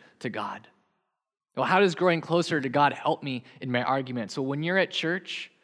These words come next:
when you're involved in small groups, C groups, when you're at fellowship with believers, when you're having coffee or a Bible study with, with a believer just engaging in Christ, you grow deeper in your knowledge of who God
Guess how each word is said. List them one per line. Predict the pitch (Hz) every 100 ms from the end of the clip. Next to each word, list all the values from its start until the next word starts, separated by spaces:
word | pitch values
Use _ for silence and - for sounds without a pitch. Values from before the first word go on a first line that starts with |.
| _ _
when | - 143
you're | 170
involved | 170 151 170 175
in | 165
small | 147 - 156 165
groups, | 175 175
C | - 165
groups, | 165 180 180 -
when | 151
you're | 147 170 156 -
at | 147 156
fellowship | - 160 175 - 175
with | 165
believers, | 135 143 160 175 175 160
when | 156
you're | 180
having | 180 175 160
coffee | - 170 185 180 190
or | 175
a | 156
Bible | 147 165 185
study | 180 - 180 180 180
with, | 170 156 - -
with | - 170
a |
believer | 160 165 160 185 190 175
just | 170 -
engaging | 165 156 139 175 170 175
in | 151
Christ, | 143 180 175 -
you | 156 190
grow | 180 147 156 175 180
deeper | 156 123 190 208 165 143 135 -
in | - 156
your | 156 151
knowledge | 151 170 170 151
of | 135
who | 139 151
God | 147 123